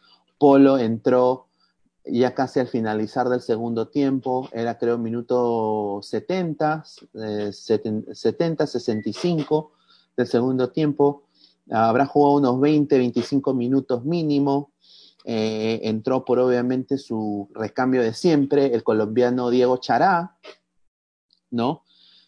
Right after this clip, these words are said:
Sale Chará, entra Polo, entonces, eh, Savarese, que es el técnico de Portland, eh, lo pudo poner a Polo en este segundo tiempo.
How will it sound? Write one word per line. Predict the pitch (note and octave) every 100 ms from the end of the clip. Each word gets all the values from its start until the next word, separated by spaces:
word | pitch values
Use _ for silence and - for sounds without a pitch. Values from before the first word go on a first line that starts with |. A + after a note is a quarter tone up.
| -
Sale | A2 C#3+ D3+ D3
Chará, | D3+ C#3+ D3+ C#3
entra | C3 B2+ B2
Polo, | - E3 C3+ C3+ D3+ E3 _ _ _ _ -
entonces, | A2 A#2 A2+ A#2 A2+ -
eh, | A2+ G#2+ G#2 G#2 G2+ G2+ G2 G2
Savarese, | - - D#3 D#3 C#3+ C#3+ C#3+
que | C#3
es | C3+
el | B2+ A#2+
técnico | B2 - B2+ - B2 A#2
de | A2+ A2 G#2+ G#2+ G#2 G#2+ _ _ _ _ -
Portland, | C3+ A2+ A#2+ A#2 B2+ _ - _ _ -
eh, | A2+ G#2
lo | G#2+ G#2+
pudo | C3 A#2+ A#2
poner | A2+ G#2+ G#2+ G#2+ -
a | - G#2
Polo | - A2 A2 G#2+ - _ -
en | G#2 G2+ G2+ G#2
este | - A2
segundo | G#2 G2+ F#2+ F#2
tiempo. | G2+ F2+ -